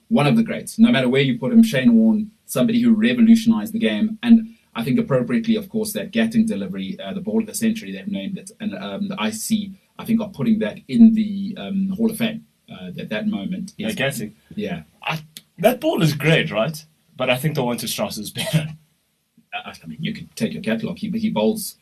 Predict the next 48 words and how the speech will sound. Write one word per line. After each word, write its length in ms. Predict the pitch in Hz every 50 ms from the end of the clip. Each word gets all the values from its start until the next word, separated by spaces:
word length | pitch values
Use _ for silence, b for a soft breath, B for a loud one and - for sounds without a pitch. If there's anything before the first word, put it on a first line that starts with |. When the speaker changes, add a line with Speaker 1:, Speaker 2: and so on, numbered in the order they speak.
| _ _ _
Speaker 1:
he 120 | 110 113
bowls 340 | 113 117 123 123 113 110 113 113
Herschel 340 | 123 127 127 - - 117 113
Gibbs 280 | 113 120 120 113 - 110
at 80 | 101
the 60 | - 101
nineteen 300 | 110 110 110 - 110 110
ninety-nine 480 | 107 104 - 113 110 98 98 95 98 95
World 200 | 98 98 95 -
Cup 240 | - - - - _ -
Speaker 2:
Oh, 160 | - 104 101
yeah. 180 | 95 90 87
Speaker 1:
with 160 | 85 110 - 110
a 100 | 107 107
ripper 340 | 107 110 120 - - 135
in 160 | 123 117 113 110
a 60 | 104
one-day 360 | 107 117 123 117 110 104 -
game. 300 | - 104 98 107 - -
Speaker 2:
Around 260 | - 170 165 170 165 175
his 140 | 175 143 156
legs. 400 | 185 190 - - - - - _ _ _ -
Speaker 1:
And, 240 | - - 113 -
and 200 | - 120 - -
that's 240 | - 131 160 - -
ripped 340 | 120 117 135 143 - - -
from 360 | - - - 107 98 95 92 98
next 260 | 107 - - - -
door. 240 | 117 127 123 113 - _ _ _ _ _ _ _ -
Speaker 2:
Yeah. 300 | 127 139 135 113 107 - -
Speaker 1:
So 560 | - - 120 117 117 113 110 110 107 104 107 - - _ -
Shane 340 | - - - 120 120 113 104
Warne's 180 | 101 101 98 92
got 300 | 90 90 - - - - _
twenty 340 | - - 131 120 113 113 -
balls 340 | - - - - - - - -
like 160 | - - -
that. 200 | - - - - - _ _ _ _ _ _ _ _ _ _ _
Speaker 2:
Yeah. 160 | - 131 143
Speaker 1:
Twenty 280 | 170 160 - - - 180
balls 260 | - 87 - - -
like 160 | 90 87 -
that. 200 | 85 78 78 78
So, 280 | - 110 104 101 98 - b b b b b b b
uh, 40 |
R 340 | 107 107 107 107 107 117 127 127
I 80 | 123
P 340 | - - 127 123 123 123 -